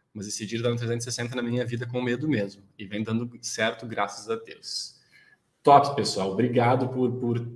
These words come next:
tantos comentários. Podem seguir colocando aqui que daqui a pouco a gente pode dar mais uma lida aqui, ó. Formatura como algo marcante também. Casamento.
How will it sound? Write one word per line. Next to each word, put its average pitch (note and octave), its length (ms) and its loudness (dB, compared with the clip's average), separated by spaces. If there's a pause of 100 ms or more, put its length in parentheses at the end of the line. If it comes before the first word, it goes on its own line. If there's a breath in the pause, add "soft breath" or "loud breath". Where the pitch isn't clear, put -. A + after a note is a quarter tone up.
(140)
tantos B2 300 4
comentários. A2+ 600 2
Podem B2+ 340 2
seguir C#3+ 240 -2
colocando B2+ 340 -2
aqui B2 160 -6
que - 80 -6
daqui B2+ 200 -2
a - 20 -10
pouco A#2+ 240 -6
a - 20 0
gente A#2 120 -6
pode A2+ 200 -2
dar A2 80 -6
mais A2+ 260 -2
uma A2 140 2
lida G#2 360 -2
aqui, D3+ 340 0
ó. C3+ 260 4 (300 loud breath)
Formatura B2+ 580 6
como A#2+ 180 2
algo A2+ 200 4
marcante A2 460 -2
também. D3 720 2 (440 soft breath)
Casamento. D3 1300 4